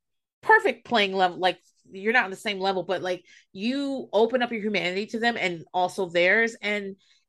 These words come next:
it changes your relationship with them. The other day, the kids asked me, "How was my day?" I said, "Listen, I'm feeling, like,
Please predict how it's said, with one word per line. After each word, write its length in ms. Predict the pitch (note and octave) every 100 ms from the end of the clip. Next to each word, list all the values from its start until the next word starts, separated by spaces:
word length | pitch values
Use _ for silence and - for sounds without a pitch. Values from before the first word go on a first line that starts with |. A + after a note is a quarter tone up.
| -
it 240 | E4 -
changes 640 | - - B3+ C4+ A#3+ A#3 G3+
your 160 | A3
relationship 840 | G#3 D#3 D#3 F#3 - D#3 C#3 - -
with 180 | C#3+ C#3
them. 160 | C3 - - -
The 120 | A3 C4+
other 200 | F#4+ E4+
day, 520 | A#3+ G#3+ G#3 G3 G3 _ -
the 60 | -
kids 240 | D#4+ E4+
asked 280 | C4+ A#3+ A#3+
me, 340 | A#3+ A3+ G#3+ _ _
"How 280 | - G#3+ G#3+
was 160 | G3+
my 160 | G3+ F#3
day?" 240 | D#3+ D3+
I 80 | D3+
said, 240 | F3 G3
"Listen, 320 | F#3+ A#3 A#3 G3
I'm 160 | A3+
feeling, 320 | A#3+ C4 A3 F#3+
like, 240 | D#3+ D#3